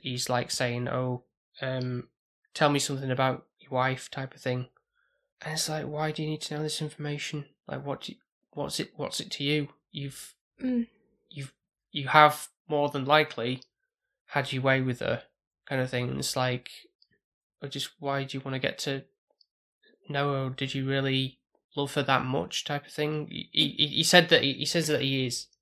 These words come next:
Speaker 1: he was in love with her.
Speaker 2: Yeah.
Speaker 1: But to, to what end, really? Just
Speaker 2: Was he just in the,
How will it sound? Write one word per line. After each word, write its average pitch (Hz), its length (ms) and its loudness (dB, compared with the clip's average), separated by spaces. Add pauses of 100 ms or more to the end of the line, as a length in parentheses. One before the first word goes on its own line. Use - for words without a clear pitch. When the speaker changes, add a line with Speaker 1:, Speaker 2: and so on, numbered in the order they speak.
Speaker 1:
he 127 160 -6
was 127 400 4
in 135 160 -2
love 123 220 -6
with 117 140 -10
her. 117 180 -12 (1120)
Speaker 2:
Yeah. 220 260 -6
Speaker 1:
But 139 280 2 (1200)
to, - 200 -6
to - 200 -8
what 139 200 4
end, 139 360 0
really? 131 380 -2 (160)
Just - 340 -12 (100)
Speaker 2:
Was 208 160 2
he 214 80 6
just 214 260 2
in 214 120 8
the, 202 280 6